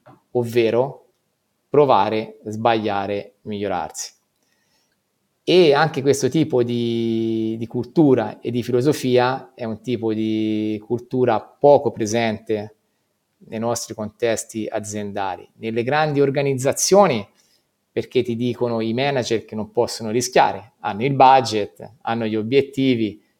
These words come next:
non possono provare,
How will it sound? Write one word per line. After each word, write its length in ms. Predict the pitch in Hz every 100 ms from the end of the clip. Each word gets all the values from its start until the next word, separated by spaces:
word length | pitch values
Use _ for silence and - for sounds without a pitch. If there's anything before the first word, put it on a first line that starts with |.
| _ _
non 200 | - 120
possono 680 | - 151 143 - 117 110 - _ _
provare, 840 | - 117 120 120 117 113 110 110